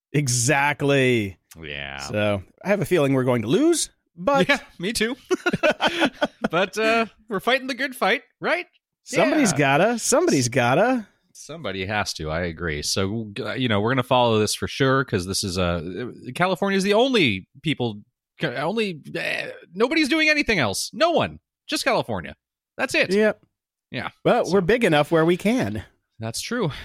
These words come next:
Speaker 2: And all the, uh, all the people are here. So I, what I'm interested in seeing is, is the big content, uh, platforms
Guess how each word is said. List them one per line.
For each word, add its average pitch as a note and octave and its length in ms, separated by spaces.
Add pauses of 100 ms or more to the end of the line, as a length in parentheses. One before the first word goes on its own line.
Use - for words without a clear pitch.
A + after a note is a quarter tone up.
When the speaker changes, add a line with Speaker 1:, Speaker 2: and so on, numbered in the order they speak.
(260)
Speaker 2:
And A2+ 180
all A2 120
the, A2+ 200
uh, A2+ 160 (120)
all A#2 100
the - 80
people B2 320
are D#2 60
here. E2 200
So C3 200
I, C#3 180
what D#3 180
I'm G#3+ 200
interested B2 340
in G2+ 80
seeing G2+ 300
is, F2+ 160
is F2+ 200
the F#2 80
big E2 200
content, G2 560
uh, D#2+ 220 (100)
platforms E2+ 760